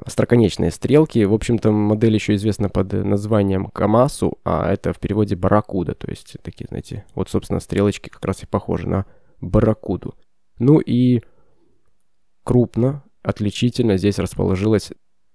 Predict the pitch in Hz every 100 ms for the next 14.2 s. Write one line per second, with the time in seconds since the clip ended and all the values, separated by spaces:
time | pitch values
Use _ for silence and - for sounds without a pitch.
0 | - 101 110 110 101 98 98 - 98 -
1 | 110 98 - _ _ 104 107 123 - -
2 | 110 104 104 104 107 101 101 98 87 -
3 | 95 92 92 95 90 - 87 95 104 104
4 | 107 90 - - _ _ _ _ _ _
5 | _ - 98 95 95 87 - - 87 85
6 | 95 - 123 131 147 _ _ _ _ _
7 | - 98 107 95 101 - 101 101 107 107
8 | 101 - - - - _ _ _ _ _
9 | - - - 90 - - - 120 110 117
10 | 113 - 117 95 90 98 101 - - 69
11 | 80 - 113 107 110 - - 85 80 -
12 | - _ _ 107 98 107 - 120 90 82
13 | 110 107 101 - - 95 - - 123 127
14 | 107 -